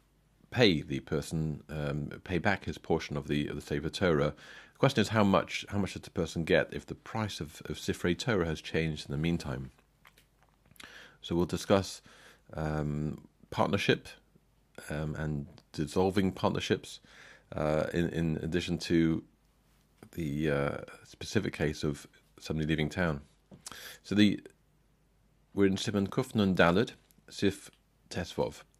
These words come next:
Bnei Krach, a, members of a town, Shekonu Sefer Torah, they between them bought Sefer Torah. The Hisnu, and they made a condition. And this is gonna, we're gonna see the,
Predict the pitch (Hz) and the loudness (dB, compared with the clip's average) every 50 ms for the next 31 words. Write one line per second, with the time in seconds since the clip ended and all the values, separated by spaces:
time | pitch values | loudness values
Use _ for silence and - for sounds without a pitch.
0 | _ - - - 92 85 92 110 123 127 117 - - - - 123 147 151 - - | _ -12 -2 0 2 2 4 4 2 2 0 -2 -6 0 2 2 2 2 -2 -10
1 | - - _ _ _ _ _ _ - - - - - - - - - _ - - | -16 -18 _ _ _ _ _ _ -20 -20 -20 -20 -20 -20 -20 -20 -20 _ -6 -2
2 | 82 85 82 82 82 80 - 87 - - - - 90 - 92 104 110 107 101 85 | 0 0 0 0 0 -2 -2 -4 -6 -8 -10 -10 -2 2 6 8 8 8 8 6
3 | 95 82 78 76 78 76 - - 98 101 92 95 98 98 95 - - - - - | 4 4 4 4 4 2 0 -2 2 4 4 4 4 2 0 -2 -4 -8 -8 -4
4 | - 85 85 - - - - 135 147 135 127 120 110 - 107 98 92 90 - - | -4 -4 -4 -4 -10 -6 -2 0 2 2 2 0 2 2 2 2 0 0 2 2
5 | 78 73 76 95 101 107 107 107 - - - 113 110 104 92 85 - - 90 92 | 2 4 6 4 4 4 2 -2 -6 -2 -2 0 0 0 -2 -2 0 0 0 0
6 | - - - 90 87 - 85 - - 98 80 73 - - - _ _ _ - _ | -2 -2 -2 -2 -2 -2 -4 -2 2 4 4 4 4 2 -4 _ _ _ -20 _
7 | - - - - - _ _ - - 85 - - - - - - - - 85 67 | -20 -20 -20 -20 -20 _ _ 0 0 0 2 2 -2 -2 -2 -2 -2 0 0 0
8 | 55 - - - 92 90 90 87 92 92 98 117 127 120 - - 117 110 104 - | 0 -2 -6 -4 -2 0 0 2 2 2 4 4 4 2 2 0 0 2 6 6
9 | 117 107 - - - - - _ _ _ _ _ - _ _ - 92 90 104 - | 6 6 4 -4 -6 -12 -16 _ _ _ _ _ -20 _ _ -4 -2 -2 0 0
10 | 101 90 85 - - - 87 87 87 90 98 95 90 - - 107 101 92 87 90 | 0 -2 -2 -4 -4 -2 0 2 4 4 6 4 4 4 6 6 6 8 6 6
11 | 87 85 82 | 4 4 2